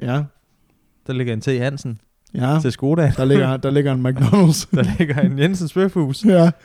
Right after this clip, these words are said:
Speaker 2: Som man sikkert får rigtig gode tilbud på, fordi de er ved at gå nedenom. Øhm, ikke?
Speaker 1: Ej, mate.
Speaker 2: Der ligger en, en, øh, Mac'en, ligger der, ikke?
Speaker 1: Ja.
Speaker 2: Ja.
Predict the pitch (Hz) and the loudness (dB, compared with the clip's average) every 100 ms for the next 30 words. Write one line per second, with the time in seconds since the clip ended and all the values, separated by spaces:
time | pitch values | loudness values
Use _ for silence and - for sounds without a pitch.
0 | - - _ - 143 127 113 135 151 135 | -20 -20 _ -10 -4 -4 -2 0 0 -2
1 | 127 123 170 143 131 147 156 151 131 131 | -2 -2 -4 -4 -2 0 -2 0 0 0
2 | 135 123 123 123 120 131 131 127 123 127 | 0 -2 -6 -8 -6 -6 -4 -4 -4 -6
3 | 127 117 127 127 127 151 156 160 160 156 | -6 -8 -6 -6 -4 -2 0 2 4 4
4 | 143 131 123 120 120 117 - - _ _ | 4 4 2 2 0 -2 -6 -16 _ _
5 | _ - 113 120 113 110 - - 123 107 | _ -12 -8 -8 -8 -10 -12 -10 -8 -8
6 | 117 110 - 147 175 143 131 139 151 139 | -10 -10 -6 -4 -4 -8 -8 -6 -4 -4
7 | 120 151 196 135 127 131 143 151 143 - | -4 -6 -6 -2 2 4 4 4 2 -4
8 | - _ _ - 151 | -20 _ _ -8 -6